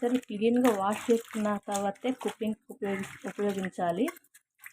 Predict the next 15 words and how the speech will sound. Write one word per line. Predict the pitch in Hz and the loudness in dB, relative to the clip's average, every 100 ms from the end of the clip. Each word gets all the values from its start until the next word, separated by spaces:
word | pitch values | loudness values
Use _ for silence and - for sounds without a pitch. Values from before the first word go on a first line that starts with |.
| _ - _ _ _ _ _ _ _ _ _ _ - - _ _ _ _ _ _ _ _ _ _ _ _ _ _ - | _ -20 _ _ _ _ _ _ _ _ _ _ -20 -20 _ _ _ _ _ _ _ _ _ _ _ _ _ _ -4
అలాగే | 233 247 | -2 -2
కర్రీలోకి | 214 214 214 220 | -2 -2 -2 -2
మనం | 208 196 190 | -4 -2 -2
ఆనియన్, | 196 208 247 339 _ _ _ - _ _ _ _ _ | -2 4 4 2 _ _ _ -20 _ _ _ _ _
మిర్చి | 220 - - 226 220 | -10 -10 -6 2 2
వేసుకుంటాం | 208 _ 190 - 185 180 175 | 2 _ -16 -14 -16 -18 -14
కదా, | 175 349 - - _ _ _ | -6 -6 -6 -14 _ _ _
అవి | 196 196 - | -10 -8 -4
కూడా | 208 - - | -4 -4 -6
క్లీన్గా | 208 202 208 185 | -4 -4 -4 -2
వాష్ | 185 180 190 | -2 -4 -8
చేసుకోవాలి. | 185 _ - 185 180 269 - _ - - - - - _ _ - 196 | -12 _ -14 -12 -6 -8 -8 _ -12 -12 -14 -16 -20 _ _ -8 -2
ఆనియన్ | 208 226 226 | 2 2 2
ఫస్ట్ | 202 - | -2 -2
ఇలా | 220 | 0